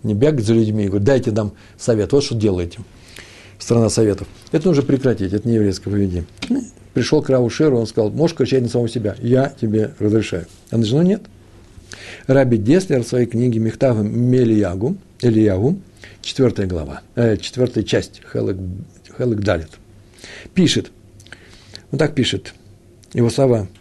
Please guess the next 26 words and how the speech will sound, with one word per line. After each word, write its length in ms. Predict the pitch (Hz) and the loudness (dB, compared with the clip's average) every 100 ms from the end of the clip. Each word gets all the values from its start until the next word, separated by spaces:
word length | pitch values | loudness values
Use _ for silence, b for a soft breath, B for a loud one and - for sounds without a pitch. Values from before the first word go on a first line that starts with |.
| - - B B B | -20 -20 B B B
«Покой 340 | - 113 170 147 | -2 2 4 4
субботы 560 | - 131 120 185 196 143 | 2 0 2 2 2 -2
приходит 540 | 117 113 156 143 127 | -2 -2 0 -2 0
только 300 | 156 165 127 | 0 0 -2
при 140 | - | 0
отказе 600 | 123 117 - 170 147 127 | 0 0 0 2 2 2
от 140 | 120 101 | 2 2
забот 380 | 120 123 156 117 | 0 2 0 0
бренного 600 | 113 139 135 131 131 127 | 2 2 2 0 2 2
мира». 280 | 135 110 | 2 0
Так 220 | 90 147 139 | 0 -2 -2
его 120 | 127 | -4
слова. 320 | - 123 90 - - - - | 0 0 -2 -8 -20 -20 -16
Вот 100 | 135 | -8
когда 200 | 143 143 | 0 2
мы 80 | 127 | 2
отказываемся 680 | 110 - 143 113 110 107 113 | 0 0 -2 0 -2 -2 -4
от 120 | 110 | -4
того, 220 | - 117 104 | -2 0 -2
какие 240 | - 120 | -6 -8
у 40 | |
нас 60 | 113 | -6
там 140 | 113 | -4
были 120 | 110 107 | -4 -4
заботы, 600 | 104 117 180 180 - 139 B B B B | -4 0 2 2 0 -8 B B B B
расчёты, 640 | 117 113 - 190 151 - | 0 0 0 2 2 -2